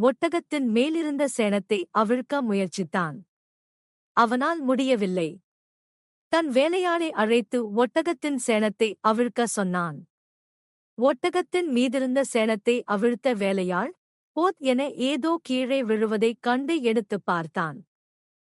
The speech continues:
அது ஒரு சிறிய பொக்கிஷப்பை. உள்ளே பிரித்தால், ஆச்சரியத்தால் அவன் கண்கள் விரிந்தது. விலை மதிப்பற்ற நவரத்தின கற்கள். தகதகவென மின்னியது.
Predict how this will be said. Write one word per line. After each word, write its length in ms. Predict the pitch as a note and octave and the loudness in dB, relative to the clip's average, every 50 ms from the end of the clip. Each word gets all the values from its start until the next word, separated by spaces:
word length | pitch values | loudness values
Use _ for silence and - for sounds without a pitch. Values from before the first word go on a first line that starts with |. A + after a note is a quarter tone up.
| _ _ _ | _ _ _
அது 320 | - C#4+ C4 E4+ F4 E4+ | 0 0 2 2 0 0
ஒரு 260 | D4 C#4 D#4 D#4+ E4 | 0 0 0 0 0
சிறிய 420 | - - - E4 D#4+ E4+ E4+ F4 E4 | -2 0 0 2 2 4 2 2 0
பொக்கிஷப்பை. 800 | - A3+ G#3 - - A3 G3 - G3+ E3+ - G3+ F#3 D#3+ C#3 - - _ _ _ _ _ _ _ _ _ _ _ _ _ _ _ _ _ | 0 -2 -2 0 0 -2 0 0 -4 -4 -2 -2 -2 -2 -4 -8 -16 _ _ _ _ _ _ _ _ _ _ _ _ _ _ _ _ _
உள்ளே 340 | - D4 D#4 D#4+ F4+ F4+ F#4 | -2 0 2 2 2 2 2
பிரித்தால், 580 | - A#3 G#3 G3+ F#3 - - A#3 G3+ F#3 G3+ A3 - _ _ _ _ | 2 0 0 0 0 0 0 0 0 0 -2 -6 -10 _ _ _ _
ஆச்சரியத்தால் 880 | _ C4 D4+ F4+ F4+ - F4+ E4+ F4 E4 D#4 B3 - C4 B3 A#3+ B3+ D#4+ - | _ 0 0 0 0 0 0 0 2 0 0 0 0 0 0 0 -2 -4 -2
அவன் 320 | - B3 A#3+ A3 B3 A#3+ G3+ | 0 2 2 4 2 0 0
கண்கள் 460 | - B3 B3 C4 C4 D4 D#4 D#4+ C#4+ | 0 0 0 0 0 0 -2 -2 0
விரிந்தது. 640 | A3+ A3 A3 G#3+ G#3 F#3+ F#3+ F3+ E3 F3+ E3 - - - _ _ _ _ _ _ _ _ _ _ _ _ _ _ _ _ _ | 0 2 2 2 2 2 0 0 -2 -2 -4 -4 -8 -14 _ _ _ _ _ _ _ _ _ _ _ _ _ _ _ _ _
விலை 360 | - G#3 B3+ C#4+ E4+ F#4 F#4+ | 2 2 4 4 4 0 0
மதிப்பற்ற 680 | E4+ C4+ C4 A3+ C4 B3+ - G#3+ G3 - - G#3 G3+ G3 | 0 0 2 0 0 0 0 -2 -2 -2 -2 -2 -2 0
நவரத்தின 640 | G#3 A3 A#3 A#3 C4 C#4+ D4+ - - C4 B3+ B3+ | 2 2 2 2 2 0 -2 -2 0 0 0 0
கற்கள். 500 | B3 - F#3+ E3+ - - F#3 E3+ D3 - - _ _ _ _ _ _ _ _ _ _ _ _ _ _ _ _ _ _ C#4 | 0 -2 -4 -2 -2 -2 -4 -4 -4 -8 -12 _ _ _ _ _ _ _ _ _ _ _ _ _ _ _ _ _ _ -2
தகதகவென 600 | C4+ B3 D4+ C4+ D#4 C#4 C#4 B3 A#3+ B3 B3+ D4+ D#4+ D4 | 0 2 2 0 0 0 0 0 2 0 0 -2 -2 -2
மின்னியது. 560 | C4 C#4 D4+ D4 B3+ G#3+ F#3+ E3+ F#3+ F3 D3+ | -2 -2 0 0 0 0 0 -2 -2 -4 -6